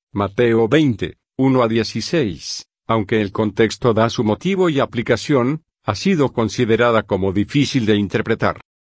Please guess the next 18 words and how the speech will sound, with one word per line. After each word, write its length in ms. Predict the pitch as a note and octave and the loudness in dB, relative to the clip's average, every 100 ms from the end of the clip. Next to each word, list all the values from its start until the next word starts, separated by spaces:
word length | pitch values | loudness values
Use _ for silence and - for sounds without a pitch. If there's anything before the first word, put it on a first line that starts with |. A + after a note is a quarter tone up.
| _ _ | _ _
Fue 260 | - E3 D#3 | -4 0 2
originada 600 | A#2 A2 G#2+ A2 B2 A2+ | 2 0 0 0 2 0
por 180 | G2+ G2+ | 0 0
el 100 | G2 | 0
espíritu 540 | F#2+ - C3+ C3 C3 | -2 -2 -2 -2 0
mercenario 720 | A2+ G#2+ G#2 A2 G#2+ B2 A2+ | 2 2 0 0 0 0 0
de 100 | G2 | 0
la 120 | F#2+ G#2 | 0 0
pregunta 520 | G#2 G#2+ B2+ F#2+ G#2 | -2 -2 -2 0 0
de 120 | G#2 | 0
Pedro 420 | - A#2+ G#2 G#2+ | 0 0 0 -2
diecinueve, 840 | G2+ A2+ G#2+ - A2 B2+ A2+ C3+ - _ _ | 0 0 0 0 0 2 2 0 -4 _ _
veintisiete, 920 | F2+ F2+ A#2+ G#2+ A#2 - E3+ - F#2 - _ _ | -4 0 0 0 -4 0 0 0 -10 -12 _ _
"¿Qué, 380 | B2 B2+ F#3 G#3+ _ _ | 2 4 2 -4 _ _
pues, 480 | B2+ B2+ A2 - - _ _ | 2 2 2 -6 -14 _ _
tendremos?". 680 | A#2+ A2+ A#2 E2 D#2 - - _ _ _ _ | -2 0 0 -2 -8 -14 -18 _ _ _ _
Y, 400 | B2 A2+ G#2+ F#2+ - _ | 0 2 2 0 -6 _
evidentemente, 1080 | B2 A2 A2+ E3 D3 C3 A#2+ C3 A#2 B2+ E3+ | -2 0 2 4 2 0 2 2 2 0 0